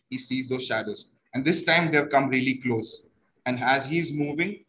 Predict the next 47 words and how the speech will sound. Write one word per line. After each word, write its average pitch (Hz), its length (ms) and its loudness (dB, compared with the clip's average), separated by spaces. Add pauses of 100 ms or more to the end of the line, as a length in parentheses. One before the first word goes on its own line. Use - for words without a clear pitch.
(180)
they 135 120 0
kept 120 300 -6
getting 127 340 -2
closer 123 380 -2
and 123 180 -6
closer 113 300 -6
and 117 180 -10
closer. 117 280 -2 (100)
That 113 100 -8
is 113 80 -14
what 113 140 -10
he 117 120 -8
feels. - 380 -10 (520)
So 110 160 -12
he 127 120 0
finds 123 280 -2
this 143 140 -4
person, 127 500 -2
asks 110 200 -6
him 123 120 2
to 127 60 -6
go 117 180 -4
to 113 120 -14
the 117 80 -6 (100)
temple 113 400 -4
and 117 180 -4
offer 120 260 -2
a 117 40 -6
sacrifice. - 680 -6
But 113 280 -4
this 139 180 2
guy, 135 320 6
A, 131 160 6
doesn't 123 360 2
do 120 160 0
it. 143 40 -6 (340)
He 135 80 0
sends 151 300 2
somebody 143 540 2 (200)
telling 127 260 0
it 127 100 -4
to 123 80 -6
give 117 180 -4
it 117 140 -10
to 120 340 -2
the - 80 -20
priest 120 460 -4